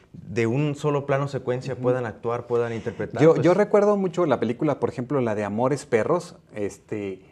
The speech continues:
Speaker 2: donde los, ah, pues la secuencia, los, eh, inclusive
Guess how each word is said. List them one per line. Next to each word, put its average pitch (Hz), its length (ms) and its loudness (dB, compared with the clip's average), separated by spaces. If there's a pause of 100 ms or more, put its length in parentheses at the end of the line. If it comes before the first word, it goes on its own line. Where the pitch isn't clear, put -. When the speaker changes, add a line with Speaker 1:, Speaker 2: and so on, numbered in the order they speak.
(120)
Speaker 2:
donde 107 920 -2
los, 107 600 0
ah, 98 340 -4 (280)
pues 123 140 -4
la 120 120 -4
secuencia, 147 800 -2
los, 131 220 0
eh, 107 280 -8
inclusive 135 480 -2